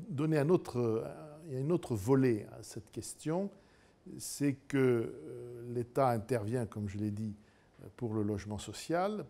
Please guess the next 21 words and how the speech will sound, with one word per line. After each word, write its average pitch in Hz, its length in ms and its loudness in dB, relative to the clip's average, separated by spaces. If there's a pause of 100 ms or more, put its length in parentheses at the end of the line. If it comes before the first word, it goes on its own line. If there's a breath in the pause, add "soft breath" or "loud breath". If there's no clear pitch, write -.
pour - 140 -14
la, - 80 -16 (120)
financer 110 720 -8 (120)
les 107 220 -14 (380 soft breath)
projets 113 340 0
de 113 80 0
construction, 104 800 -6 (440 loud breath)
euh, 131 60 -16 (340)
lancés 110 300 -4
par 104 220 -6
les 95 120 -8
bailleurs 104 300 -8
sociaux, 180 400 -4
mais 147 120 0
il 113 40 2
y 120 40 6
a 120 60 6
aussi 120 220 0
un 117 80 2
autre 170 220 2
aspect, 180 480 2